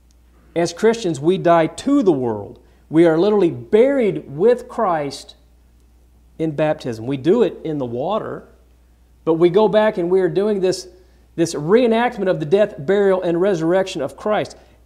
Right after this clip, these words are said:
One of the markers of all Christians, at least the ones you find in the Bible, and I don't know of any others, is that every single one of them was immersed in water.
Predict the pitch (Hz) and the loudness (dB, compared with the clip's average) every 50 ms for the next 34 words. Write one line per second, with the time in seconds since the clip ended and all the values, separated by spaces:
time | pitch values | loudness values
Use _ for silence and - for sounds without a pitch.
0 | _ _ 139 143 151 208 294 359 392 370 311 233 202 196 190 202 233 262 269 262 | _ _ -10 -6 -2 0 0 2 2 2 0 0 0 2 2 4 4 2 2 2
1 | 202 175 156 - - - 170 160 156 - - 175 202 226 233 226 226 214 226 - | 0 -2 -2 -2 -2 -2 -2 -2 -4 -4 -4 0 2 4 4 4 2 0 -2 -6
2 | - - 202 220 226 - - 277 277 285 285 - - - - _ _ _ _ _ | -4 0 0 0 0 -2 -4 -6 -6 -6 -8 -10 -14 -18 -20 _ _ _ _ _
3 | _ - 127 147 190 208 - - - _ - - - 135 147 170 196 202 170 147 | _ -8 -6 -6 -6 -6 -8 -14 -20 _ -20 -16 -10 -6 -4 -2 -2 -2 -2 -4
4 | 208 254 247 - 202 214 214 202 202 190 151 135 165 185 202 170 143 147 156 143 | -4 -6 -4 -4 -4 -4 -2 -2 -2 -4 -2 -2 0 0 0 0 -2 -2 -4 -4
5 | 131 139 160 196 - 175 175 175 156 170 170 160 147 151 156 135 107 104 - - | -4 -6 -6 -6 -4 -4 -4 -4 -4 -4 -6 -4 -4 -4 -4 -6 -8 -10 -14 -16
6 | - _ _ _ _ _ _ _ _ _ _ _ _ 202 196 170 202 202 196 196 | -20 _ _ _ _ _ _ _ _ _ _ _ _ 6 6 8 6 6 4 4
7 | 196 240 269 302 285 302 277 - - 277 262 240 226 214 247 285 277 233 180 190 | 8 8 8 8 8 6 0 2 2 4 6 6 6 8 8 8 6 6 4 4
8 | 208 208 180 160 175 202 226 220 226 - 226 226 220 185 160 151 151 170 185 - | 2 0 0 0 2 4 2 2 2 0 -2 -2 0 0 0 2 2 2 0 -2
9 | - - - - _ _ _ _ _ _ _ _ _ 165 175 185 185 170 185 208 | -6 -12 -18 -20 _ _ _ _ _ _ _ _ _ -4 -2 -2 -2 -2 0 0
10 | 233 254 269 262 - 226 185 139 117 - - | 2 0 0 -2 -2 -4 -2 -2 -4 -8 -12